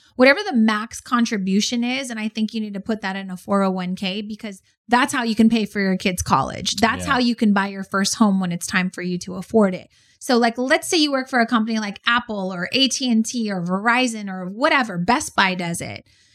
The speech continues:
Speaker 1: You work for a company and they say, uh, "We do a match four oh one K contribution of five percent." You need to take five percent. I know you feel like you can't afford it, but you can. You won't miss it.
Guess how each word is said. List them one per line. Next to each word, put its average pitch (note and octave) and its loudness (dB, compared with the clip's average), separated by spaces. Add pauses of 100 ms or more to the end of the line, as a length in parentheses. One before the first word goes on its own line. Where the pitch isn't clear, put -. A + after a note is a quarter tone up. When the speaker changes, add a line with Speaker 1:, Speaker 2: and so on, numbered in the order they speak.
Speaker 1:
You A#3+ 0
work D4+ 2
for D#4+ 0
a C#4+ -2
company B3+ 0
and A3+ -4
they A#3 2
say, A3+ -6 (100)
uh, A3 0
"We B3+ -2
do D4 -4
a - -6
match B3 2 (300)
four C4+ 2
oh C4+ 4
one B3 2
K B3 0
contribution A3 -2
of G3 -14
five G#3 -10
percent." - -14 (280)
You B3 4
need D#4 0
to D4+ -4
take C4+ -6
five A3+ -2
percent. C4+ -4
I A3+ -2
know G#3+ 2
you A#3 -2
feel C4 -2
like B3+ -4
you B3 -8
can't A3+ 0
afford A#3 0
it, G3 -6
but F3+ -6
you A#3+ -2
can. A#3+ 0
You A3+ 2
won't G#3+ -2
miss B3+ 4
it. F#3+ -14